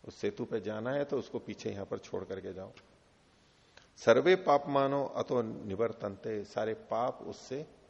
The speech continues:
हट जाते हैं, सारे दोष उससे हट जाते हैं। अपहत पापमा ही ऐसा ब्रह्मलोक।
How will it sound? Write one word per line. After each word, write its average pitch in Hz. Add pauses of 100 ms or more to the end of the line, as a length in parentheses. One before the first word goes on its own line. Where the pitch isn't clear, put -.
(240)
हट 117
जाते 95
हैं, 104
सारे 104
दोष 117
उससे 107
हट 90
जाते 90
हैं। 95 (920)
अपहत 165
पापमा 113
ही 110
ऐसा 113
ब्रह्मलोक। 101